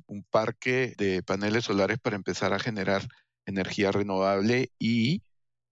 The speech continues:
empezar a tener un ambiente más amigable con,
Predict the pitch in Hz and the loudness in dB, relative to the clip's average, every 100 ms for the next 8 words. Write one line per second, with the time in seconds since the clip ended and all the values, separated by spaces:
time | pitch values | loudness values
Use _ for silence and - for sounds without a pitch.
0 | - 101 95 90 101 95 95 92 101 110 | -8 -4 -4 0 2 2 0 -4 -8 -6
1 | 98 95 98 107 104 98 98 95 - 104 | -4 -4 -4 -2 -2 0 -2 -2 -2 -2
2 | 117 95 107 117 104 98 90 98 101 101 | -2 0 0 0 -4 -2 0 0 0 -2
3 | 98 90 82 | -6 -10 -14